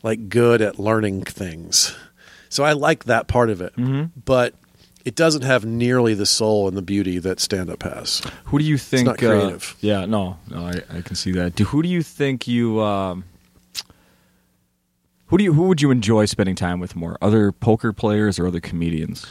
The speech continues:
Speaker 1: Oh, comedians by far.
Speaker 2: Really?
Speaker 1: Yeah.
Speaker 2: Why?
Speaker 1: Poker players, I mean, uh, pro poker players are an interesting, are a different cut than poker players, right? Poker players are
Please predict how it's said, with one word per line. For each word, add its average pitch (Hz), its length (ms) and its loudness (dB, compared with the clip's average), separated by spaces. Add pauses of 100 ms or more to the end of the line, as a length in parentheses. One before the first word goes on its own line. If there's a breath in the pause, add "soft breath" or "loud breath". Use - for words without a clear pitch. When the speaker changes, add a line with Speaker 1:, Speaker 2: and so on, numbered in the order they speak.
(140 loud breath)
Speaker 1:
Oh, 123 200 4
comedians 101 480 -6
by - 120 -10
far. - 400 -10
Speaker 2:
Really? 110 380 4
Speaker 1:
Yeah. 220 120 2
Speaker 2:
Why? 92 360 -2 (2000 loud breath)
Speaker 1:
Poker 277 220 2
players, 175 300 2
I 131 160 4
mean, 143 180 2
uh, 143 220 2 (1000 loud breath)
pro 233 360 2
poker 120 320 2
players 101 400 4
are 107 40 2
an 101 80 0
interesting, 104 480 -2
are 110 120 4
a 107 40 2
different 107 480 0 (260)
cut - 380 0
than 95 320 -6 (120)
poker 107 320 2
players, - 580 -8 (120)
right? 117 280 0 (720 loud breath)
Poker 226 300 4
players 101 440 2
are 98 240 2